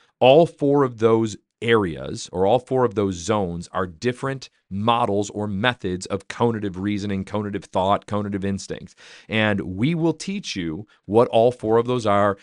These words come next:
and how they differ from zone to zone and why you need to understand your sync blocks at a later pod. But for right now,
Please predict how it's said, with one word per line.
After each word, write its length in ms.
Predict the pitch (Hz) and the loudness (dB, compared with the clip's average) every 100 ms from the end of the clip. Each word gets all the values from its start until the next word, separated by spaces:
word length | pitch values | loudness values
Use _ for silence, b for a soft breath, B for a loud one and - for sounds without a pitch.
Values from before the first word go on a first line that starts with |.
| b | b
and 160 | 95 92 | -8 -8
how 300 | 82 98 107 | -2 0 2
they 180 | 113 117 | 0 -2
differ 440 | 110 113 - 104 | -2 -2 0 -4
from 200 | - 107 | -4 -4
zone 280 | 95 101 110 | 0 0 0
to 80 | 104 | -4
zone 440 | 101 98 95 95 95 | -2 -2 -2 -4 -6
and 300 | 90 85 87 | -6 -8 -2
why 280 | 107 123 | 0 2
you 160 | 131 131 | 0 -2
need 200 | 131 117 | -4 -2
to 100 | 117 | -2
understand 600 | 107 110 104 107 104 104 | -2 -4 -6 -6 -6 -4
your 200 | 92 101 | -2 -2
sync 540 | - - - 113 - - _ - | -2 -4 -2 -2 -2 -8 _ 4
blocks 580 | 131 87 73 - - b b b b _ | 4 4 0 -10 -16 b b b b _
at 140 | 101 98 | -4 0
a 40 | |
later 320 | 98 98 101 | 0 0 -4
pod. 440 | 95 87 73 50 - b b b | -4 -6 -6 -8 -18 b b b
But 140 | - 82 | -10 -8
for 160 | 90 | -8
right 320 | 78 92 151 131 | 0 2 2 2
now, 460 | 120 107 101 101 | 0 0 -2 -4